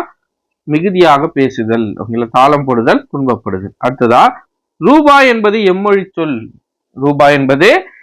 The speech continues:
எம்மொழி சொல். எந்த மொழி சொல்னா இந்துஸ்தானி சொல். ஓகேங்களா? ரூபாய் என்பது இந்துஸ்தானி மொழி சொல். ஓகேங்களா? இப்படி கூட கொஸ்டின் கேட்கறதுக்கு லாஸ்ட் குரூப் ஃபோர்லயே ஒரு கொஸ்டின் கேட்டிருந்தாங்க. So இந்த மாதிரி சொற்கள் எல்லாம் பார்த்து வச்சுக்கோங்க.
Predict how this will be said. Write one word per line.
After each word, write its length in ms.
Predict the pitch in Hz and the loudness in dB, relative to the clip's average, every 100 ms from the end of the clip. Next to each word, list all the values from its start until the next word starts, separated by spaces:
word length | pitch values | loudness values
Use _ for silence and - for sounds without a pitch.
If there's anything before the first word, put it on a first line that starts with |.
| _ - | _ -2
எம்மொழி 520 | 151 208 226 202 185 185 | 0 2 2 2 2 0
சொல். 460 | 170 160 139 110 - | 2 2 2 -2 -8
எந்த 260 | 120 120 151 | -8 -4 -2
மொழி 200 | 143 139 143 | 0 -2 0
சொல்னா 320 | 135 190 262 | 2 2 0
இந்துஸ்தானி 720 | 151 190 247 262 202 170 156 | 0 0 0 0 0 0 0
சொல். 520 | 170 131 117 110 95 - _ _ _ _ _ _ | -2 -2 0 -2 -4 -12 _ _ _ _ _ _
ஓகேங்களா? 460 | _ _ _ 131 - | _ _ _ -2 2
ரூபாய் 280 | 143 139 135 | 2 4 2
என்பது 420 | 131 123 170 311 - - _ | 2 2 2 2 -4 -20 _
இந்துஸ்தானி 640 | - 131 156 165 131 117 | -8 -2 -2 0 -2 -2
மொழி 240 | 117 110 131 | -4 -2 -4
சொல். 280 | - - - _ | -4 -8 -8 _
ஓகேங்களா? 440 | 110 110 135 165 - _ _ _ _ _ | -8 0 2 2 -2 _ _ _ _ _
இப்படி 340 | 139 135 147 135 | -14 -4 -2 2
கூட 480 | 143 202 294 - _ | 2 4 2 -2 _
கொஸ்டின் 400 | - 143 175 170 | -14 -10 -8 -6
கேட்கறதுக்கு 480 | 156 156 151 139 165 | -6 -4 -4 -4 -2
லாஸ்ட் 300 | 151 143 - | 2 2 0
குரூப் 260 | 151 160 185 | -2 0 0
ஃபோர்லயே 200 | 170 160 | 0 0
ஒரு 120 | 170 | 0
கொஸ்டின் 280 | 151 143 160 | -2 -4 -4
கேட்டிருந்தாங்க. 520 | 147 135 131 123 165 | -4 -2 0 2 0
So 180 | 214 202 | 2 2
இந்த 240 | 190 202 208 | 2 2 2
மாதிரி 240 | 196 175 | 2 0
சொற்கள் 320 | 170 151 165 | -2 -4 -2
எல்லாம் 280 | 151 147 156 | 0 0 0
பார்த்து 300 | 147 143 143 | 0 2 -2
வச்சுக்கோங்க. 460 | 120 117 113 139 | -2 -2 0 0